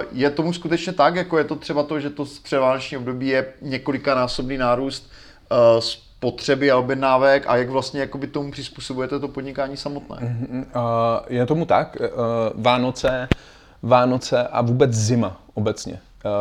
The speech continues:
Speaker 2: pomáhá čokoládě. V létě jsme na tom hrozně špatně,
Speaker 1: Mhm.
Speaker 2: nebo jako hrozně.
Speaker 1: Tak musíte plánovat prostě.
Speaker 2: Přesně tak, přesně tak, jako léto je pro nás, eh, kritické a vlastně teďka řešíme i, eh, třeba tohle léto bylo extrémní už jenom díky těm, eh, vedrům.
Speaker 1: Mhm.
Speaker 2: A vlastně,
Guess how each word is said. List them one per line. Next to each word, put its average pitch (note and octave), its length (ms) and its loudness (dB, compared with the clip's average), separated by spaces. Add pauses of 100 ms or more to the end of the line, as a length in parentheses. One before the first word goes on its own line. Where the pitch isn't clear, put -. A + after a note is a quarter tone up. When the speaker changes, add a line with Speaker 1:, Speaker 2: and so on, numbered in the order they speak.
Speaker 2:
pomáhá A2+ 440 0
čokoládě. G#2+ 640 0 (240)
V G#2+ 140 -4
létě A#2 280 2
jsme A#2 240 -4
na A2 100 -4
tom A2+ 180 -4
hrozně A2+ 280 0
špatně, A#2+ 380 -6 (180)
Speaker 1:
Mhm. A#2+ 100 -8
Speaker 2:
nebo G2+ 340 -2
jako G2+ 220 -8
hrozně. G#2 240 0
Speaker 1:
Tak C#3 80 6
musíte D#3 220 0
plánovat C#3+ 420 4
prostě. - 320 -6
Speaker 2:
Přesně A#2 240 0
tak, G2+ 240 -2
přesně A2+ 300 -10
tak, A2 180 0
jako A2 180 -4
léto A2 220 0
je A2+ 80 0
pro A2 140 -4
nás, G#2+ 520 -4
eh, G#2+ 40 -2 (420)
kritické G#2+ 480 -4
a G#2 40 0
vlastně G#2 260 -2
teďka G2+ 240 -6
řešíme G#2 420 -8
i, G#2 220 -6 (380)
eh, G2+ 320 -4
třeba G#2 200 -2
tohle A2 280 -2 (100)
léto A2 200 -4
bylo G#2 200 -2
extrémní G#2 500 -8
už G#2 160 -10
jenom G#2+ 200 -6
díky G2+ 200 -8
těm, G#2 300 -8
eh, G2+ 380 -8
vedrům. G2+ 440 -6
Speaker 1:
Mhm. B2+ 260 -6 (160)
Speaker 2:
A G#2 100 -4
vlastně, G#2+ 460 -2